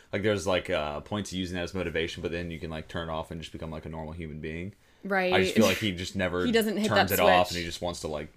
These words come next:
Speaker 1: scorch earth all the time. So.
Speaker 2: Is he gonna retire? Like, isn't he, like, eighty? Like, can you just go already?
Speaker 1: Uh, no, he might play for a while,
Speaker 2: He's
Speaker 1: though.
Speaker 2: pulling a Brady.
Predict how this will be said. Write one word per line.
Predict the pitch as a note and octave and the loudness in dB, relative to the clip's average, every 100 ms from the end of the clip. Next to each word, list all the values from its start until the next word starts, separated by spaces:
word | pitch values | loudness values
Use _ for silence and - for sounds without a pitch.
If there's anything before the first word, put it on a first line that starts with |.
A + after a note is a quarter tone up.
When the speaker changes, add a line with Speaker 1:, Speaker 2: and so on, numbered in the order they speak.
| - | -16
Speaker 1:
scorch | - E2+ D2 | -8 -6 -4
earth | D#2 D2 - - | -6 -8 -10 -8
all | D#2+ | -8
the | D2+ | -6
time. | E2 D2+ D2+ _ - _ _ _ - - | -8 -10 -12 _ -20 _ _ _ -20 -20
So. | - - F2 F2 F2 _ - - | -10 -8 -6 -10 -14 _ -20 -12
Speaker 2:
Is | G3 | -6
he | A#3 | -2
gonna | C4+ G#4+ | 2 2
retire? | C4+ - E3+ F3 A#3 | 2 0 -6 -4 -2
Like, | F#3+ | -2
isn't | F3+ G#3 | -4 -4
he, | B3+ | -4
like, | A3 | -4
eighty? | - F3 F#3 G#3+ | -6 -6 -6 -6
Like, | A3+ F3 | -8 -10
can | - | -6
you | G#3 | -6
just | G#3+ G#3 | -6 -8
go | - E3 | -6 -4
already? | F#3 A3 B3 | -4 -4 -4
Speaker 1:
Uh, | C4 C#2+ C2+ C2 | -4 -4 -4 -6
no, | D#2 G2+ | -6 -4
he | G2+ F2+ | -4 -4
might | B2 C3 | -4 -4
play | A#2 A#2 | 0 0
for | A#2 F2 | 2 0
a | D#2 | 2
while, | E2+ A#2+ A#2 E2 E2 | 0 -2 -4 -6 -2
Speaker 2:
He's | B3+ | -2
Speaker 1:
though. | - | 2
Speaker 2:
pulling | C#4+ D4+ | 4 4
a | |
Brady. | A3+ F3 G3+ A3+ - - | 2 -2 -2 -4 -6 -10